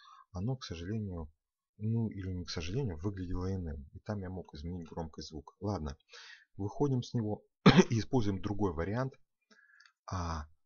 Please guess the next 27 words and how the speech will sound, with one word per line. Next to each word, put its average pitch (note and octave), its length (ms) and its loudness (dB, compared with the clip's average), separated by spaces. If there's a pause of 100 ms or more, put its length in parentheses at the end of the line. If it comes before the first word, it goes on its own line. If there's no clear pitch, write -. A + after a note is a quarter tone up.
(440)
следующий, D#2 720 0 (300)
что - 200 -8
необходимо F#2+ 440 -2
запустить - 720 -6
калькулятор B2 600 -4 (100)
и A2+ 120 -2
набрать G2+ 540 -4 (100)
вот G2+ 200 -12
следующую G#2+ 400 -2
комбинацию F2+ 600 -6
цифр, - 340 -8
и F#2 60 -4
откроется A2 500 -2
инженерное F2 500 -2
меню. E2+ 320 -8 (540)
Давайте A#2 340 -4
мы F2 100 -4
так - 240 -6
и F2+ 40 -6
сделаем. D#2 520 -8 (500)
Сейчас - 500 -8
я E2 60 -6
выйду D#2+ 280 -8
в - 80 -18
калькулятор, A2+ 720 -8 (220)
асусовский, - 640 -8
стоявший F#2+ 680 -4